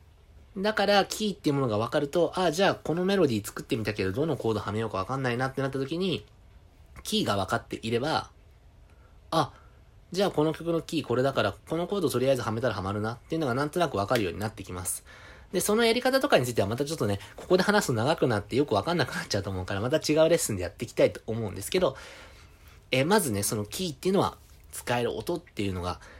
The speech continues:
決まってる。この音を使って作ってねっていうルールだよっていうこと。これだけ覚えてください。これだけ覚えてもらえれば、キーっていうものは何なのかって聞かれた時に、あ、じゃあこの音を使って作ってくださいっていうルールみたいなものでしょっていう風に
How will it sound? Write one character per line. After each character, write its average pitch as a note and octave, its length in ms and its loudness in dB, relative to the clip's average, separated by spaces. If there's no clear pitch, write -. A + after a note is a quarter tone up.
決 - 140 -4
ま A#2+ 100 4
っ A#2+ 80 -4
て - 160 0
る。 G#2+ 200 -2
こ A2+ 120 -4
の A2+ 80 -2
音 A2+ 160 -4
を B2 260 -2
使 - 200 -6
っ C3 40 -4
て C#3 100 -10
作 - 180 -4
っ D#3+ 40 -4
て E3 120 -4
ね E3 180 0
っ D#3+ 60 -4
て - 180 -4
い - 160 -2
う - 60 -16
ル B2+ 160 2
ー - 20 0
ル B2+ 100 -2
だ A#2 100 0
よ C3+ 140 4
っ D3 80 -2
て - 200 -6
い - 20 -2
う F#2 40 -4
こ F2+ 100 -8
と。 - 160 -10
こ - 140 2
れ A#3 40 4
だ G#3+ 140 4
け - 260 0
覚 C3+ 160 4
え B2 40 4
て A2+ 60 0
く G2 40 -8
だ G2 60 -6
さ - 120 -4
い。 - 100 -10
こ F#3 120 -2
れ G3 40 2
だ A3+ 60 2
け A3 100 2
覚 G#3 200 4
え - 20 2
て F3 80 -2
も C#3+ 60 0
ら D#3 100 2
え D3+ 40 2
れ C#3 80 2
ば、 E3+ 260 2
キ G3 140 -4
ー D3+ 100 0
っ - 20 -14
て - 140 -4
い A2 40 -2
う - 20 -2
も C3 60 -2
の C#3+ 60 0
は A#2 160 -2
何 C3+ 200 0
な A2+ 80 0
の G#2 80 -2
か D#3+ 100 4
っ E3 100 -2
て - 300 -10
聞 - 100 -10
か C#3 120 2
れ C#3+ 60 0
た D3+ 120 -2
時 D3+ 160 -4
に、 D3+ 260 -4
あ、 C#3 180 2
じ D3 120 0
ゃ D3+ 60 4
あ - 20 2
こ D#3 200 0
の F3 120 2
音 F#3+ 160 2
を G#3 80 4
使 - 200 -2
っ D#3 100 0
て - 180 -4
作 - 200 -4
っ - 20 -2
て D3 100 -4
く C#3 60 2
だ C#3+ 80 4
さ F3+ 100 2
い E3+ 60 6
っ D#3+ 60 -10
て - 140 -2
い - 20 4
う A2+ 40 2
ル C#3+ 100 2
ー - 20 -2
ル D#3 60 0
み C3+ 100 0
た B2 80 2
い - 20 2
な G#2+ 40 0
も B2 100 0
の C3+ 80 0
で C#3 80 2
し C#3 80 0
ょ G#3+ 40 2
っ G#3+ 40 0
て - 180 -4
い - 20 4
う G#2+ 40 -6
風 G#2 100 0
に - 160 -10